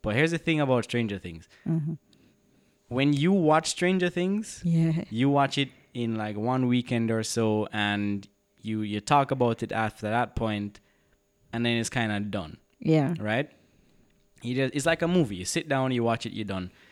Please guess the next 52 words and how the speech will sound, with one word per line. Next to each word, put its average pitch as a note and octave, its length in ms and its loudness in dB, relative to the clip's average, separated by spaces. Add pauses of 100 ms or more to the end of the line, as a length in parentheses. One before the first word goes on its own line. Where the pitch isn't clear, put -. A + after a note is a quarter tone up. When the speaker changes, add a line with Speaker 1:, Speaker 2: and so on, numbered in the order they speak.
(400)
Speaker 1:
And A2+ 600 -2
when A#2+ 220 -2
you D#3+ 160 0
watch F#3 200 2
Stranger C3 300 0
Things G#2+ 340 -6 (100)
is G#2 280 -8
different A#2 580 -6
from A2+ 220 -4
when G2+ 200 -4
I C#3+ 240 2
watch F#2 300 -4
it. - 100 -16
So, A#2 140 -2
like, G#2+ 240 -6
I A2+ 120 -4
remember C3 260 0
you G#2+ 100 0
think A#2+ 240 -4
you B2+ 160 0
watched B2 380 -2
it G2+ 140 -4 (120)
when A2+ 220 -8
it G2+ 160 -10
came A2+ 260 -2
out G2 140 -6
the G2 80 -8
last G2 300 -6
season. E2+ 360 -16 (220)
Speaker 2:
Mm-hmm. E3 360 2
Speaker 1:
And G#2 140 -2
I B2+ 160 0
watched A2+ 240 0
it G#2 120 -6
some A#2+ 220 -2
months G#2 200 -4
after. F#2+ 500 -10 (440)
And G#2 520 -4 (420)
I A2 100 -2
remember, C#3 420 4
like, A2+ 200 -2
when A#2+ 160 -4
I A#2 100 -2
was, A2 280 -4 (200)
when A#2 180 -4
I A2 80 -4
was G#2 120 -6
asking A#2+ 420 -2
you A#2 100 0
about A2 220 0
certain G2+ 360 -4
scenes, G#2+ 680 -4